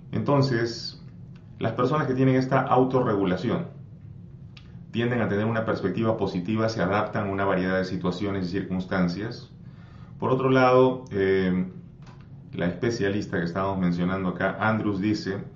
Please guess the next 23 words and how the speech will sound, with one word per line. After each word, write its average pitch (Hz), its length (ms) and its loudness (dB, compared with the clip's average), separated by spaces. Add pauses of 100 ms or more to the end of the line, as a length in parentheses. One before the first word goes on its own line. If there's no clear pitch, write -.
(420)
"Aquellos 113 400 0
que 98 100 0
no 107 180 -2
pueden 147 340 4
contener 101 440 0
sus 101 180 -4
emociones 110 480 -2
e 104 60 -2
impulsos 107 460 0
negativos 120 500 0
a 104 80 0
menudo 113 420 0
desencadenan 101 640 0
una 107 220 0
reacción 104 500 0
en 101 180 0
cadena 98 520 2
de 98 80 2
emociones 95 480 2
negativas 92 800 -2
en 101 260 -2
los 92 200 -2
demás". - 600 -8